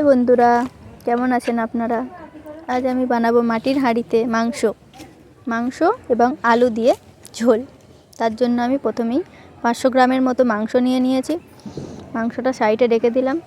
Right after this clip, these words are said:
কিছু সবজি নিয়ে নিলাম, যার মধ্যে টমেটো, আলু, ধনেপাতা, কাঁচা লঙ্কা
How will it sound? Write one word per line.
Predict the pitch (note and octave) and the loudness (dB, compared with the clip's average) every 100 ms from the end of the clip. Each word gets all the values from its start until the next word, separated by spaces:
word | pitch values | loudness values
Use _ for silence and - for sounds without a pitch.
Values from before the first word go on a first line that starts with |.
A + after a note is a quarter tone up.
| - - | -10 -8
কিছু | A3+ B3+ | -6 -2
সবজি | A#3 G#3+ A3 A#3 | 0 -2 -2 -2
নিয়ে | A#3+ A#3 | -2 -2
নিলাম, | A#3+ C4 E4+ - - _ - - - - - | -2 -2 -4 -10 -20 _ -20 -12 -12 -10 -2
যার | C#4 B3 A#3+ | 2 2 0
মধ্যে | B3 C4 - | 0 -2 2
টমেটো, | A#3+ A#3 A#3+ - A#3+ A#3+ A3+ A3 | 2 2 -2 2 2 4 4 2
আলু, | A#3 A#3 A#3+ A#3+ C4+ - A#3+ | 2 2 2 0 -2 -8 -4
ধনেপাতা, | A#3+ A3+ A#3 A#3+ A#3 A#3+ A#3+ A#3 B3 - - - - - - - - - - | 0 0 0 0 0 0 2 0 -4 -10 -18 -18 -20 -20 -20 -20 -20 -20 -10
কাঁচা | A#3+ A#3 A#3 | -8 -2 0
লঙ্কা | A3+ A3+ A#3 A#3 | 0 -2 -2 -2